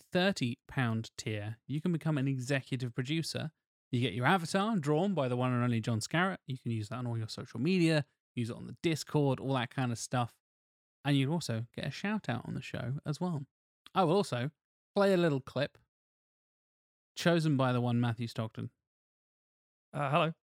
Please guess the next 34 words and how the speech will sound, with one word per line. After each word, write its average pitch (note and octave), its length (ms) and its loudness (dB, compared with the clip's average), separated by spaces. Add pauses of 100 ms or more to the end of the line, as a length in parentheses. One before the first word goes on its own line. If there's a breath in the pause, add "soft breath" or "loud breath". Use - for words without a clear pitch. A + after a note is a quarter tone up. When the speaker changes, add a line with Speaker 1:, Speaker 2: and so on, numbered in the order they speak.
(100)
Speaker 1:
this A#2+ 180 -2
week. A#2+ 240 -2 (320)
Is A2+ 240 -6 (220)
Speaker 2:
Reminder, F3+ 640 4 (800)
I A#3 320 6
just E3+ 240 2
randomly C#3+ 640 4
pick - 300 -2
some B2+ 160 -2
stuff - 400 0
that's - 200 -6
funny A#3 460 2
or B2 200 4
Speaker 1:
Yep. C3 120 4
Speaker 2:
themed, A#3+ 280 4 (140)
who D#3 140 6
knows? A3+ 460 2 (120)
Speaker 1:
And C3+ 140 6
then C3+ 180 4
I E3+ 240 6
randomly D3+ 540 4
order B2+ 600 4 (100)
the B2+ 400 2 (640)
order C#3 320 4
of A#2+ 240 -4
the, B2+ 200 -2
the B2+ 280 2
reading D#3 380 4
of A2+ 100 0
the B2 180 0
E A#2+ 60 4
P A#2+ 180 0
names. A#2+ 200 6
Speaker 2:
Correct. - 520 2